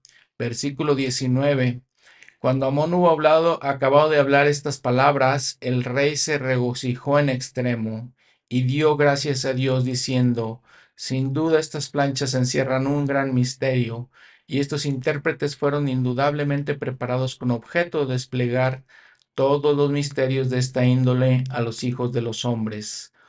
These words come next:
Oh, cuán maravillosas son las palabras del Señor, y cuán largo tiempo soporta él a su pueblo, sí, y cuán ciego e impenetrable es el entendimiento de los hijos de los hombres,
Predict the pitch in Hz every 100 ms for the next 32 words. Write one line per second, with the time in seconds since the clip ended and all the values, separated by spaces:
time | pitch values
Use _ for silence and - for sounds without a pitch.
0 | _ _ _ - 139 160 170 175 - 147
1 | 151 147 143 139 127 135 135 131 135 131
2 | 127 - 120 120 120 117 117 117 - 120
3 | 107 110 - _ _ _ _ - 131 131
4 | 156 156 156 151 160 135 147 143 147 -
5 | 139 135 139 139 135 135 156 139 - 110
6 | 127 120 113 113 107 - _ _ - -
7 | 147 165 208 214 _ - 135 127 139 143
8 | - 151 147 160 175 - 127 135 123 131
9 | 127 127 135 139 147 151 147 143 135 131
10 | 127 127 127 127 135 131 147 143 127 123
11 | 135 127 139 123 120 117 135 135 120 117
12 | 117 -